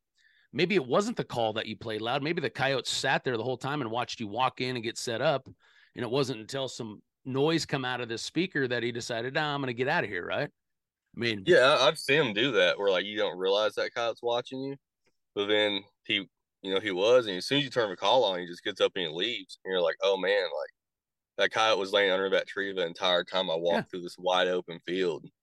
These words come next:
Speaker 2: and just lay there and watched us until we got loud."
Speaker 1: Yeah, but the average guy sees that happen, and what's he say? "Damn, I played the call too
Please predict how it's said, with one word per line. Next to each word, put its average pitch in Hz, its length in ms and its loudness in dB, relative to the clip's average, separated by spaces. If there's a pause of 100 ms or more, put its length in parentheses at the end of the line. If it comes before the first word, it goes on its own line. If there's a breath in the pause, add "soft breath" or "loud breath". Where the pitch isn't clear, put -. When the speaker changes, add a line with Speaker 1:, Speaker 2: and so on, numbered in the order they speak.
(440)
Speaker 2:
and 95 100 -4
just 87 260 -2 (120)
lay 113 200 6
there 98 220 4
and 87 80 0
watched 95 380 2
us 85 160 -8
until 82 480 -4
we 85 100 -8
got 85 220 2
loud." 87 340 -2 (560)
Speaker 1:
Yeah, - 160 -2
but 147 140 0
the 147 80 0
average 143 340 2
guy 214 240 2
sees 147 280 -2
that 131 180 0
happen, 151 260 0
and 143 80 -6
what's 151 140 -2
he 156 80 -8
say? 175 320 -4 (440)
"Damn, 175 300 0
I 104 40 -2
played 175 260 -4
the 143 60 -8
call 220 220 -2
too 147 160 -4